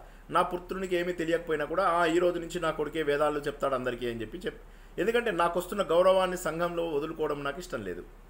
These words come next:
అదేవిధంగా రాజులు తమ పుత్రరత్నాలు పిరికివాళ్ళైనప్పటికీ కూడా రాజ్యాన్ని కొనసాగించమని చెప్పడం. ఇదే విధంగా వ్యాపారులు ఎంతో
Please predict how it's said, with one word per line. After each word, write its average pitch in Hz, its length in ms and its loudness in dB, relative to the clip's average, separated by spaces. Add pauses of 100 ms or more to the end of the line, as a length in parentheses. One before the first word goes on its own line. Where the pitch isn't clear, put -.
(1200)
అదేవిధంగా 220 680 4
రాజులు 196 640 4 (760)
తమ 226 140 6
పుత్రరత్నాలు 226 920 -2 (540)
పిరికివాళ్ళైనప్పటికీ 247 880 2
కూడా 220 200 0
రాజ్యాన్ని 196 480 0
కొనసాగించమని 170 680 -6
చెప్పడం. 104 380 -8 (1500)
ఇదే 262 200 8
విధంగా 262 380 2
వ్యాపారులు 214 600 2
ఎంతో 226 640 2